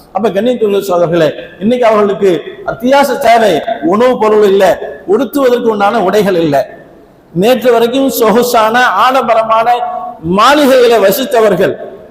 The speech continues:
ஆடம்பரமான சுகபோகமான வாழ்க்கையில திகழ்ந்தவர்கள், ஆடம்பர கார்களிலே, சொகுசு கார்களிலே வலம் வந்தவர்கள், இன்னைக்கு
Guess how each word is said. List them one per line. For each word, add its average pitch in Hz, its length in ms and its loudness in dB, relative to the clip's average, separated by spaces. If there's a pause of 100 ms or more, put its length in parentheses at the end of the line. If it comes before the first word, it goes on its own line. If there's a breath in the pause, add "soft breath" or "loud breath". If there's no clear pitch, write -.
(180)
ஆடம்பரமான 262 760 2
சுகபோகமான 262 880 2
வாழ்க்கையில 254 760 0
திகழ்ந்தவர்கள், 220 800 0 (1040 soft breath)
ஆடம்பர 285 520 2
கார்களிலே, 262 800 2
சொகுசு 254 540 0
கார்களிலே 247 880 0
வலம் 233 260 2
வந்தவர்கள், 208 580 0 (640 loud breath)
இன்னைக்கு 185 720 0